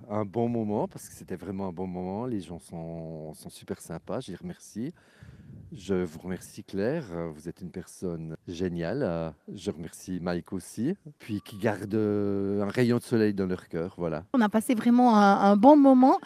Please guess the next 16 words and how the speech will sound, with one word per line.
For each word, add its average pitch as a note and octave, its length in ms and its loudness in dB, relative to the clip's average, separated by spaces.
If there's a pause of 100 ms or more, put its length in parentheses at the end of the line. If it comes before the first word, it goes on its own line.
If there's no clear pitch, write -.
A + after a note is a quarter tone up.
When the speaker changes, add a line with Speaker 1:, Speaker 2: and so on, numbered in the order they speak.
(240)
Speaker 2:
Et C#4 60 8
est-ce D4 240 8
que A#4 140 10
vous F4 100 10
continuez E4 640 6
toujours C#4+ 480 8
de, A#3 260 8
de G#3+ 140 4
récolter C4 680 2
des, G#3+ 200 4
des G3+ 260 2
objets ? A3+ 420 4
Si C#4 140 0
des A#3 160 4
gens, B3 380 8
euh, G#3 80 8